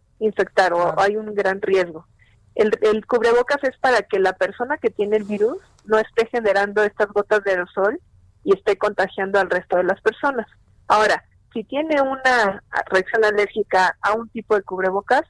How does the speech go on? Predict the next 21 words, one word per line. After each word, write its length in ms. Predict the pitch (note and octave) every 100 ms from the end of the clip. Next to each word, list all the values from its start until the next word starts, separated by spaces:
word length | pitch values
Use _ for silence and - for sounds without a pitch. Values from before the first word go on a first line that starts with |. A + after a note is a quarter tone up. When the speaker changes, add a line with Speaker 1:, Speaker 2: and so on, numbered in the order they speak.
| -
Speaker 1:
hay 220 | B3+ B3+ _
mil 300 | B3+ C4+ C4+ - _
tipos 240 | A#3+ - A#3
de 100 | G#3
cubrebocas 520 | G#3 G3+ G3+ G3+ A3
que 120 | -
se 60 | D#3
están 160 | G3+
Speaker 2:
Totalmente. 160 | G3+ G#3
Speaker 1:
utilizando 300 | F#3+ G3 G3
ahorita. 340 | G3 G3+ - - _ _ _ _
Hay 400 | - G3+ A3 A3 -
de 240 | G3 F#3 _
tela, 680 | A3 A#3 B3 B3 B3 B3+ - _ - _
hay 360 | - G3 G#3
de, 520 | G#3+ G#3 G3 F3 - -
de 80 | -
las 160 | F#3 F#3
N 160 | A3 G#3+
noventa 280 | G3+ F3+
y 40 | F3